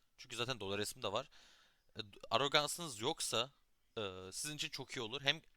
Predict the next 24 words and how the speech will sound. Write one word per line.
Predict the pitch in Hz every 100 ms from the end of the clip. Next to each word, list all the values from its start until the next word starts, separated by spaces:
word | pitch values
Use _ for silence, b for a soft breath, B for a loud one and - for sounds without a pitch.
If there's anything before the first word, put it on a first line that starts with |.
| -
bu, | 113 107 104 98 95
boss'u | 107 -
tanklıyor, | 185 175 - 151 151
hem | 156 156
o | 139
boss'un | 120 -
çıkardığı | 147 - 151 151 156
t-, | -
şeyleri, | - 143 139
mücükleri | 139 131 - 156 170
tanklıyor. | 165 160 160 175 B B B B B B B B B -
E, | 143 131 123 120
o | 185 175
açıdan | - 190
çok | - 165 -
iyi. | 98 - _ _ - - - _ _ _ _ _ - _ _
Yirmi | 101 87 92 90
değil, | 87
on | 85 92
dokuz. | - - -
On | 123
dokuz | 110 151 -
şey | - 120
kapalı. | - 117 - 101 139